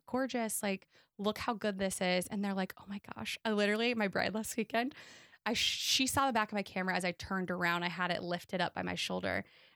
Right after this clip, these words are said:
And she goes, "Oh my gosh, I look so pretty."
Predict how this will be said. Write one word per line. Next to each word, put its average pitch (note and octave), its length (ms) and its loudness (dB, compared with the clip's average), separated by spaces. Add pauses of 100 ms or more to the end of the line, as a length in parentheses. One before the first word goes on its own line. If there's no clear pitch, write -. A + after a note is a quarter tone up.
And G#3 100 0
she C#4 140 4
goes, C#4+ 120 2 (140)
"Oh G4 140 8
my G4 160 6
gosh, B3+ 420 2
I E4 120 6
look F4 200 2
so F4 400 4
pretty." - 460 0